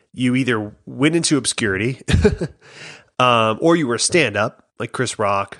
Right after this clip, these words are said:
Spade, those guys, or you became a movie star. And there was not really, with the exception of Spade, with, like, Just Shoot Me and stuff, um, not really this kind of secondary route that we have now that you can just go get a show,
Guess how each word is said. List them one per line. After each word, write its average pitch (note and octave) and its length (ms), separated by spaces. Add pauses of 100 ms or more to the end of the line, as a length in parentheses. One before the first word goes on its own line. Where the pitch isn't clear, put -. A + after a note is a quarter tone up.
(140)
Spade, F2+ 520 (120)
those E2+ 200
guys, F2 320 (800)
or E3 260
you D3+ 460 (120)
became B2+ 280
a E3 40
movie A#3 200
star. - 260 (720)
And C#3 160
there D3 80
was C#3 160
not E3 260
really, C#3 360
with C3+ 140
the D3 60
exception - 360
of E3 100
Spade, G2+ 640
with, A2 160
like, G2+ 160
Just - 200
Shoot - 260
Me F#2 80
and F2 140
stuff, - 340 (540)
um, F#2 540 (1000)
not F3 380
really F3+ 240
this C3+ 180
kind C#3+ 240
of A2 100
secondary G#2+ 600
route F#2+ 400
that A#2+ 160
we A2+ 120
have G#2+ 200
now G2 220
that G#2+ 160
you A2 120
can G2 220
just F#2+ 220
go G2 140
get F#2+ 140
a F#2+ 60
show, F#2 420